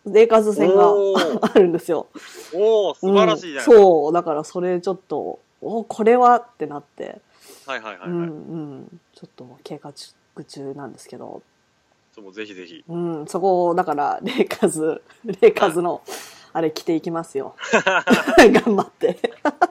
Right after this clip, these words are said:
Speaker 2: ぜひ、あの、テキサスミューズを。
Speaker 1: <laughs> そうですね。
Speaker 2: タグつけて。はい。
Speaker 1: そうですね。あ、そっか。そうだ、そうですね。その、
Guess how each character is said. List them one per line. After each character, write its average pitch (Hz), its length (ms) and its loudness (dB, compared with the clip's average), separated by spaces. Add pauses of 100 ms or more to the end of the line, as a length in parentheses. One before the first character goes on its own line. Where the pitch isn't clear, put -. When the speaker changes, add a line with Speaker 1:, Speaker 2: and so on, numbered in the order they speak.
(520)
Speaker 2:
ぜ 135 80 -12
ひ、 127 100 -12
あ 110 80 -10
の、 104 320 -16 (160)
テ 127 120 -14
キ - 100 -20
サ 131 100 -10
ス 127 140 -16
ミ 127 100 -12
ュ 120 40 -10
ー 110 40 -12
ズ 95 120 -20
を。 78 160 -20 (440)
Speaker 1:
<laughs> - 1600 0
そ 196 140 -2
う 165 60 -2
で - 40 -12
す 156 60 -20
ね。 127 60 0
Speaker 2:
タ 139 100 -4
グ 139 60 -4
つ 123 40 -6
け 120 100 -6
て。 - 200 -20 (200)
は 208 120 -12
い。 - 20 -12
Speaker 1:
そ 185 200 -2
う 156 40 -6
で 156 60 -20
す - 60 -18
ね。 131 400 -12
あ、 180 180 -6
そ 202 120 -8
っ 185 40 -8
か。 - 280 -10 (600)
そ - 140 -4
う 175 40 -2
だ、 139 200 -10
そ 208 140 0
う - 20 2
で 175 60 -10
す 120 60 -20
ね。 120 220 -12 (540)
そ 165 160 -10
の、 131 340 -8